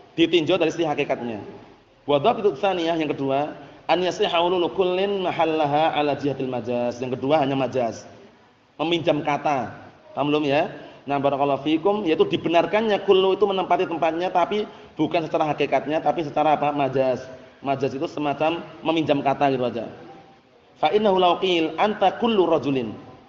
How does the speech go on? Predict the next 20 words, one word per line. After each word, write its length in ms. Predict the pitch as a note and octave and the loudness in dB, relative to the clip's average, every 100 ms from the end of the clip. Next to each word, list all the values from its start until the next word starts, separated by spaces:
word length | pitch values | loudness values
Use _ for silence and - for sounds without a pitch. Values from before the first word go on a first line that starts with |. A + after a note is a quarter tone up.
| - - - _ - - B2 | -20 -20 -20 _ -20 -14 -6
Dikarenakan 480 | C#3+ D#3+ D#3+ E3 G3+ | 2 2 2 2 4
kalau 200 | G3 F3+ | 4 4
seandainya 400 | F3+ E3 D#3 D#3+ | 2 0 0 -2
antum 200 | E3 E3+ | -2 -2
ucapkan, 440 | D#3+ E3 F3+ F3 - - | 0 0 0 -2 -6 -2
"Kamu 360 | F#3+ F#3+ G3+ G3+ | 0 2 2 2
itu 80 | A3+ | 2
adalah 160 | F#3+ | 2
setiap 360 | F#3 - G3 G3+ | 0 -2 0 0
laki-laki 480 | G3 G3 G3+ G3 A3 | 0 2 2 2 -2
kamu." 400 | - F#3 F#3 B2 - - - - - - | 0 2 2 0 -4 -16 -20 -20 -18 -4
Benar 160 | E3+ | 0
atau 120 | G#3 G3+ | 2 6
enggak? 220 | D#3 - - - - - - - | 6 4 0 -14 -16 -20 -20 -6
Setiap 280 | F3+ G3 F#3+ | 0 2 4
laki-laki 320 | F#3 G3+ G3+ | 4 4 2
adalah 160 | F#3+ F3+ | 4 4
kamu, 240 | F#3+ F#3+ D#3+ | 4 2 2
benar 160 | E3+ | 2
enggak? 240 | F#3+ D3 | 2 2